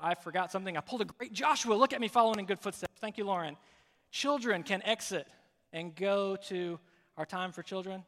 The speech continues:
Go out this door, follow these people. You're welcome to go this way. If you're new here, um, it's kids kindergarten and under. Yes, kindergarten and under can go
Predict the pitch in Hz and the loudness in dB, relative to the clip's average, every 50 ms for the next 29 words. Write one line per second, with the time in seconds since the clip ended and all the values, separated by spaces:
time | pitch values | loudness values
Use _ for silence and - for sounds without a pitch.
0 | _ - 160 160 170 175 165 - 175 170 - 175 175 170 165 - 180 175 170 165 | _ -10 -4 -2 -2 -2 -2 -4 -10 -12 -8 -8 -8 -8 -6 -4 -4 -4 -4 -4
1 | 170 170 160 - - 180 170 - 180 170 _ _ _ _ _ _ _ _ _ - | -8 -12 -14 -12 -14 -14 -14 -14 -18 -20 _ _ _ _ _ _ _ _ _ -12
2 | 143 147 143 156 165 156 - 165 160 156 151 165 160 156 160 160 - 170 165 156 | -10 -6 -2 -2 -2 -2 -2 -6 -8 -8 -6 -6 -6 -6 -6 -8 -10 -10 -10 -10
3 | 151 139 151 151 160 170 180 180 165 160 180 - 170 170 165 160 - - 147 147 | -10 -8 -8 -8 -8 -6 -6 -6 -6 -8 -10 -12 -12 -14 -14 -14 -16 -12 -12 -10
4 | 143 139 139 143 - 151 147 - - 165 156 147 - - - _ _ _ _ _ | -10 -12 -14 -16 -16 -18 -16 -14 -10 -10 -10 -8 -10 -16 -18 _ _ _ _ _
5 | _ _ _ _ _ _ _ - - 185 180 170 175 170 170 175 180 170 170 170 | _ _ _ _ _ _ _ -8 -8 -6 -6 -4 -6 -6 -6 -6 -10 -12 -14 -14
6 | 190 - 151 151 151 151 156 170 175 196 208 202 _ _ _ _ _ _ _ - | -14 -14 -14 -14 -12 -12 -12 -10 -10 -10 -12 -12 _ _ _ _ _ _ _ -20
7 | 185 180 _ _ - 160 160 156 151 - - - 175 170 165 170 170 165 160 160 | -20 -20 _ _ -8 -6 -6 -6 -6 -10 -14 -12 -12 -8 -4 -2 -4 -4 -4 -6
8 | 160 160 165 165 160 156 _ _ _ _ _ _ _ - 135 131 131 139 147 147 | -10 -10 -8 -8 -10 -10 _ _ _ _ _ _ _ -16 -14 -12 -10 -8 -8 -8
9 | 151 143 143 139 | -8 -10 -12 -16